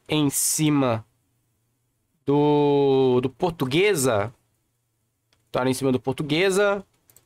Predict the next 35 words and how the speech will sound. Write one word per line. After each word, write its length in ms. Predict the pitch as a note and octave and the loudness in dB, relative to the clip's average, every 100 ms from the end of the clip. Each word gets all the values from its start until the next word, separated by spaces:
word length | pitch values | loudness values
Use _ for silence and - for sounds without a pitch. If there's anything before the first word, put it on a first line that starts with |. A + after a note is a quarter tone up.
| _ - | _ -4
Vamos 160 | C3+ | -2
continuar. 680 | C#3 B2+ - B2+ F3 B3 - _ _ _ - - | -2 -2 -2 -2 0 -2 -6 _ _ _ -16 -6
Vamos 160 | F#3 | -2
pular 220 | F3 F#3+ A#3+ | 0 2 2
um 120 | C4 | 0
dia 280 | D#3+ F#3+ F3+ | 0 -2 0
aí, 140 | F#3 | 0
galera, 260 | E3+ D#3 C#3+ | 0 0 -2
pra 100 | D3+ | -2
gente 220 | E3+ E3 | -2 0
ir 40 | |
lá 140 | E3+ E3 | 0 0
ver 80 | |
os 120 | F3+ F3 | 0 0
zagueiros, 500 | F#3 D3 D3+ C3+ - | 0 -2 -2 -2 -4
cara. 200 | F#2 - _ _ - | -8 -8 _ _ -6
Zagueiros. 800 | C#3 D3 B2 C#3+ D3+ A#2 A2 - | -4 -4 -4 0 0 -2 -4 -2
Temos 240 | C3 C3 | 0 -2
que 60 | - | -2
concentrar 560 | D3+ C#3+ D3 C#3 C#3 | -4 -2 -2 -2 -2
lá 100 | C#3 | 0
nos 140 | D3 C#3+ | 0 -2
zagueiros 520 | D3 C3+ C3+ C#3+ B2+ | -2 0 0 2 2
da 80 | B2+ | 0
equipe. 520 | - D3 E3 - - _ _ _ _ _ _ _ _ _ _ _ | -2 -6 -6 -14 -20 _ _ _ _ _ _ _ _ _ _ _
Que 80 | C#3+ | -4
a 80 | C#3+ | -2
nossa 260 | D3 D3 | -2 -2
preocupação 880 | D3+ - G3+ A#3 - F#3 F3 D#3 F3+ | -6 -4 -2 -2 -4 -4 -2 -2 -2
nesse 200 | E3 C#3+ | -2 -2
exato 280 | D3 D3 D3 | -2 -2 -2
momento 280 | C#3 C#3 D#3+ | -2 0 0
é 40 | |
os 60 | D#3 | 0
zagueiros. 500 | E3 C3 G2+ G2 | -2 0 -2 -2